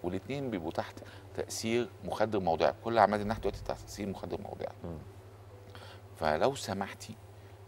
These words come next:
Speaker 1: خلينا نعمل الصح عشان تطلعي بالنتيجة اللي أنت عاوزاها."
Speaker 2: مم.
Speaker 1: تالت حاجه جسمي كله مره واحده. انا بقول لك على بالترتيب الاشياء.
Speaker 2: مم.
Speaker 1: ليه جسمك كله مره واحده؟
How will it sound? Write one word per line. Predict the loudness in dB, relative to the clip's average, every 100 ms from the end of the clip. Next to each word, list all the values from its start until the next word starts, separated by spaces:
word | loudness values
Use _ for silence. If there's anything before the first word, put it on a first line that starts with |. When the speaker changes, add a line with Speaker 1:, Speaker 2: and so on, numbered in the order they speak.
| -8 -4
Speaker 1:
خلينا | 0 0
نعمل | 0 -2
الصح | -2 -2
عشان | -2 2
تطلعي | 2
بالنتيجة | 4 0 0
اللي | 0 0
أنت | -2 -8 -10 -18 -18 -18 -6
عاوزاها." | 4 4 4 0 -4 -14 -10 -8
Speaker 2:
مم. | -8 -10 -4
Speaker 1:
تالت | 0 2
حاجه | 0 -4 -4
جسمي | -2 0 0
كله | 2 2
مره | 6 8
واحده. | 6 6 -10 -16 -16 -18 -18 2 8
انا |
بقول | 10
لك | 10 10
على | 8
بالترتيب | 8 8 8 8 6 4
الاشياء. | 4 4 4 4 2 -2 -8
Speaker 2:
مم. | -8 -8 -12 -16 -16 -16 -16 -18 -18 -18 -16 -10
Speaker 1:
ليه | 0 4 4
جسمك | 0 -4 -6
كله | -4 -4
مره | -2 -2
واحده؟ | -4 -8